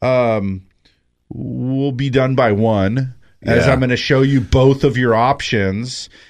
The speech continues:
Speaker 1: And by the way, uh, you know, th-, these guys are already threatening an offer on that one. So what do you wanna do? I, that, I think that's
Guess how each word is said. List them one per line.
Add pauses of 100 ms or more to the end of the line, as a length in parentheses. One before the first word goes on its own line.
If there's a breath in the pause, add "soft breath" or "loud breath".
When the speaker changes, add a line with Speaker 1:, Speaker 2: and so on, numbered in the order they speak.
(120)
Speaker 1:
And
by
the
way, (400 loud breath)
uh,
you
know, (600)
th-, (240)
these
guys
are
already
threatening
an
offer
on
that
one.
So
what
do
you
wanna
do?
I,
that, (280 loud breath)
I
think
that's